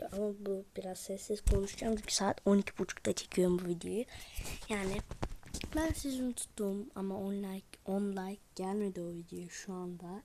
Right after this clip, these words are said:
Yani şu an baktım, yani var mıydı unuttum. En son baktığımda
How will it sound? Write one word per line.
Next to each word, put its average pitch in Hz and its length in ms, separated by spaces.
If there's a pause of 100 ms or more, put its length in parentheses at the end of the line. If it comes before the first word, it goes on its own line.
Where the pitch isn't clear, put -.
(380)
Yani 180 100
şu - 200
an 208 200
baktım, - 680 (200)
yani 196 340 (100)
var 226 180
mıydı 254 280
unuttum. 208 540 (440)
En 262 140
son 254 260
baktığımda 240 360